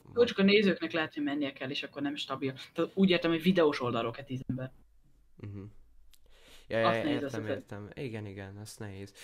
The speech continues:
Speaker 2: Az úgy érdekes lenne tényleg, hogyha tudod, így D-, D C-n így mind a tíz
Speaker 1: Így
Speaker 2: ember.
Speaker 1: van, hogyha D-, D C-n bent vagyunk egy nagy csapatban, és tizen vagyunk. Na, az úgy nagyon érdekes.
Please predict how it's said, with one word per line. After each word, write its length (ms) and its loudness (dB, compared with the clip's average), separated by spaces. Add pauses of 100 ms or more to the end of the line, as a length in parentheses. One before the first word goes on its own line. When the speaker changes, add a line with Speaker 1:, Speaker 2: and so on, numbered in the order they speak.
(120)
Speaker 2:
Az 200 4
úgy 120 2
érdekes 440 0
lenne 180 -6
tényleg, 240 -6
hogyha 200 -8
tudod, 300 -6
így 120 -6
D-, 300 -10
D 120 -4
C-n 220 -8
így 140 -10 (580)
mind 160 -6
a 60 -8
tíz 200 -6
Speaker 1:
Így 100 8
Speaker 2:
ember. 160 6
Speaker 1:
van, 140 8
hogyha 220 2
D-, 280 6 (100)
D 220 6
C-n 120 0
bent 200 4
vagyunk 260 -4
egy 80 -4
nagy 140 -4
csapatban, 400 -6
és 100 -10
tizen 280 -4
vagyunk. 300 -8 (200)
Na, 180 -2
az 280 6
úgy 180 2
nagyon 260 0
érdekes. 540 -8